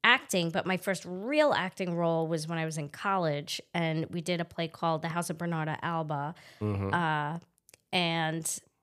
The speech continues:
Speaker 1: I had one line, which was, "May you go in enjoying your wedding wheat."
Speaker 2: I know this.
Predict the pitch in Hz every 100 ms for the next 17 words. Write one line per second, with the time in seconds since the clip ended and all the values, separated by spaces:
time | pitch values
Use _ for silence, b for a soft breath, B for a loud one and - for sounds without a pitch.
0 | - 175 165 160 185 277 202 170 233 -
1 | _ _ _ _ _ _ - 190 - 180
2 | 160 165 - 175 165 175 170 175 170 185
3 | 185 180 170 160 165 170 160 160 180 156
4 | 156 - 98 85 90 92 92 -